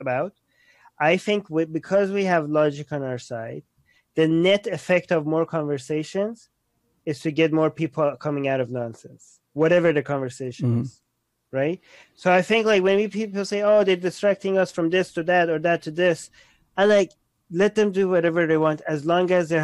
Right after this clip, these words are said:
Speaker 1: having more conversations with us, okay? You know, we can
Speaker 2: Yeah, yeah,
Speaker 1: focus
Speaker 2: yeah,
Speaker 1: on what,
Speaker 2: yeah, I
Speaker 1: you
Speaker 2: get
Speaker 1: know,
Speaker 2: this
Speaker 1: and,
Speaker 2: point,
Speaker 1: and,
Speaker 2: yes.
Speaker 1: and I think, you know, they,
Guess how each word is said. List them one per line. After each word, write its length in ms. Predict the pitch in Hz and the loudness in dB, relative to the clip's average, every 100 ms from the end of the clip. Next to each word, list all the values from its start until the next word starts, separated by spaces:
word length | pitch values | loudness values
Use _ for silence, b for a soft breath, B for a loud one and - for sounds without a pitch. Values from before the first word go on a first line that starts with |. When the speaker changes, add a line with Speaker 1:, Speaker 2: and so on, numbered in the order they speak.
| 160 | 0
Speaker 1:
having 200 | 156 151 | 0 0
more 160 | 147 | -2
conversations 720 | 143 147 139 127 143 131 135 123 | -2 -6 -6 -6 -8 -8 -12 -14
with 140 | 120 | -16
us, 320 | - _ _ _ _ _ _ - | -18 _ _ _ _ _ _ -20
okay? 340 | 135 156 180 - _ _ _ _ _ _ _ _ | -2 0 0 -4 _ _ _ _ _ _ _ _
You 100 | 151 | 0
know, 300 | 160 156 - - | 0 0 -4 -12
we 220 | 143 170 | 0 4
can 80 | 175 | 6
Speaker 2:
Yeah, 80 | 202 | 6
yeah, 140 | 165 | 6
Speaker 1:
focus 140 | 175 151 | 6 4
Speaker 2:
yeah, 140 | - | 2
Speaker 1:
on 60 | - | 0
what, 100 | 139 | 0
Speaker 2:
yeah, 180 | 120 - | 0 -2
I 20 | |
Speaker 1:
you 80 | 131 | 0
Speaker 2:
get 140 | 139 | 0
Speaker 1:
know, 60 | 175 | -2
Speaker 2:
this 120 | 120 | -2
Speaker 1:
and, 100 | 139 | -2
Speaker 2:
point, 180 | 135 113 | 0 0
Speaker 1:
and, 80 | 120 | -2
Speaker 2:
yes. 80 | 120 | 0
Speaker 1:
and 100 | 175 | 2
I 120 | 190 | 2
think, 340 | 190 240 220 - | 2 -2 -4 -6
you 120 | 190 | 0
know, 200 | 185 160 185 | 2 0 -4
they, 560 | 208 196 190 220 220 | -16 -14 -2 -2 0